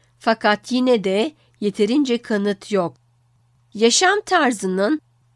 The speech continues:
iyi bir yardımcı yaklaşım olabileceğini öne sürmek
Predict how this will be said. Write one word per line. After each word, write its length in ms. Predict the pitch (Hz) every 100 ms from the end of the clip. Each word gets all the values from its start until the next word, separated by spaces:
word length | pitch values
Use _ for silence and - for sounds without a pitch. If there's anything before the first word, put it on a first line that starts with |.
| -
iyi 260 | 233 359
bir 120 | 339 226
yardımcı 960 | 220 208 202 214 214 185 190 196 233 320 _ _
yaklaşım 720 | 185 214 214 240 220 - 339 -
olabileceğini 1120 | 214 202 185 185 185 165 180 175 175 202 311 _ _ _ -
öne 280 | 214 233
sürmek 680 | 302 - 208 185 190 311 -